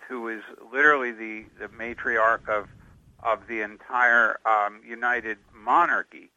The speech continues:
uh, being the great-grandmother of King David. Uh, but th-, in some cases, you know, I think that the Jews really regarded women as holy on one level, so holy that like,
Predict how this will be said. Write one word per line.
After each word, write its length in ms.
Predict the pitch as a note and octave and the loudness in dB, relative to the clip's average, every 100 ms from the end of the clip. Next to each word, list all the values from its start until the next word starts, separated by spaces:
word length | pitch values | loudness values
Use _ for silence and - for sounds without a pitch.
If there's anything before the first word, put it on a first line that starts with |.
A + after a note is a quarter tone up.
| _ _ - | _ _ -6
uh, 220 | A2 G#2+ F#2+ - | -2 -2 -4 -8
being 300 | A#2+ A#2+ A2 | -8 -8 -10
the 80 | |
great-grandmother 960 | G#2 A2+ A2 - B2 B2 B2 A2+ A2 G#2 | -2 -2 -2 -2 0 0 -2 -2 -2 -2
of 100 | G2+ _ - | -4 _ -20
King 220 | A#2+ G#2+ | -20 -10
David. 380 | A#2+ D3+ G#2+ - _ _ _ _ - | -6 -6 -6 -12 _ _ _ _ -4
Uh, 320 | A#2+ A2 G#2 - - | 2 2 2 -2 -4
but 240 | C3 B2 _ _ _ _ _ _ _ _ _ A2+ | 0 0 _ _ _ _ _ _ _ _ _ _
th-, 100 | A#2 _ _ _ _ D#3 | -20 _ _ _ _ -10
in 240 | D3+ C#3+ - | -10 -10 -6
some 280 | F#3+ A#3 C4 | -2 -2 -4
cases, 560 | A3 G3+ F#3+ - D3+ C3 - - _ _ _ _ _ C#3+ | -8 -6 -6 -8 -14 -14 -18 -20 _ _ _ _ _ -20
you 80 | E3 | -8
know, 220 | D#3+ C3 - - _ - | -6 -6 -10 -20 _ -6
I 120 | D3+ | -6
think 300 | D3+ A#3 B3 | -6 -10 -8
that 220 | A#3 G#3 | -8 -6
the 80 | D#3+ | -8
Jews 400 | D3 D3 E3+ E3 - | -12 -8 -6 -6 -6
really 340 | D3 D3+ D3 | -4 -2 -4
regarded 680 | C3 B2+ A2 C#3 D#3 D3+ A#2+ | -6 -10 -4 -2 0 -2 -8
women 320 | A#2 C3+ C3+ B2 | -8 -8 -8 -10
as 180 | A2+ G#2+ - | -12 -14 -14
holy 520 | - E3+ D#3 A#2 A2+ | -2 2 2 0 -4
on 360 | - A#2 A#2 A2+ | -2 0 -2 -2
one 300 | B2+ F3 - | 0 0 0
level, 360 | C3 B2+ A#2 A2 - - | -4 -2 -6 -12 -16 -2
so 300 | F#3+ A3+ - | 2 2 0
holy 360 | F#3 F#3+ F3 C#3 | -4 -2 -2 -4
that 280 | C3 B2 | -6 -4
like, 280 | C3+ E3 G3 | 0 0 0